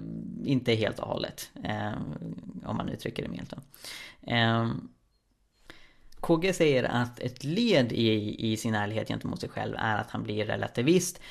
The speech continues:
efter att ha sett hur kristendomen uttrycks på väldigt olika sätt, eh, ute i världen, och han nämner då specifikt, eh, i Asien. Då, att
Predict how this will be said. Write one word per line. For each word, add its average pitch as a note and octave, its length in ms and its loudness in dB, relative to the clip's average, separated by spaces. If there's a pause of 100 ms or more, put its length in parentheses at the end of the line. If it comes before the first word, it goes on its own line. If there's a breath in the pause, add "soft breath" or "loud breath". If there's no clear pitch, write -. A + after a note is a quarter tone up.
(200 loud breath)
efter - 360 2
att G#2+ 220 2
ha G#2+ 140 -4
sett - 640 0 (120)
hur G#2+ 400 2
kristendomen G#2 680 -2
uttrycks G2+ 500 -4
på G2+ 380 -2 (180 loud breath)
väldigt G2+ 320 -2
olika D#3 480 6
sätt, - 420 -4 (280 loud breath)
eh, G2 340 -4 (140)
ute - 320 -4
i G2 60 -2
världen, G#2 420 4
och G2+ 100 -2
han G#2+ 120 -6
nämner G#2 260 -6
då F#2+ 140 -2
specifikt, - 720 -8 (240)
eh, A2 380 -6
i - 240 -6
Asien. D3 680 0 (440 loud breath)
Då, A#2+ 320 2
att C#3+ 260 4